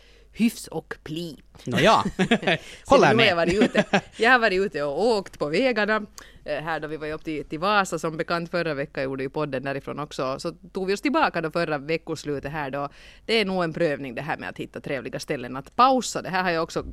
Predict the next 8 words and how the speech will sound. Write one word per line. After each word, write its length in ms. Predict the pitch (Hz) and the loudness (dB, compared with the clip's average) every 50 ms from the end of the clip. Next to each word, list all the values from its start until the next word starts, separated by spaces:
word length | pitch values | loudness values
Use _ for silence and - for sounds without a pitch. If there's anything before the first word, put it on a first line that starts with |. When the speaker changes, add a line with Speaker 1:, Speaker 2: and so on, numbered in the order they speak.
| - - | -12 -10
Speaker 1:
knorrat 440 | - 175 165 147 139 139 135 127 139 | -6 -4 -4 -4 -4 -4 -4 -4 -6
om 60 | 147 | -6
tidigare, 480 | - 160 143 - 147 - 127 113 - - | -6 -6 -6 -6 -6 -8 -8 -8 -6 -6
att, 260 | - 160 - - - - - - - - - - - - - _ | -8 -8 -10 -14 -20 -20 -20 -20 -20 -20 -20 -20 -20 -20 -18 _
att 160 | - 156 - | -10 -6 -6
de 120 | 147 147 180 | -4 -2 0
här 80 | 180 | 0
s-, 260 | 185 185 - - 190 | -2 -2 -4 -8 -8